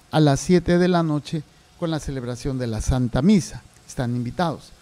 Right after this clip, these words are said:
Ahorita por radio y por las redes vamos a transmitir la Santa Misa.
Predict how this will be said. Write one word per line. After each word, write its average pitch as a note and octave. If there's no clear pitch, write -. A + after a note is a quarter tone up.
Ahorita F3+
por D3
radio D#3+
y B2+
por A#2
las B2
redes C3+
vamos E3
a F#3
transmitir F3+
la A#2
Santa A#2+
Misa. -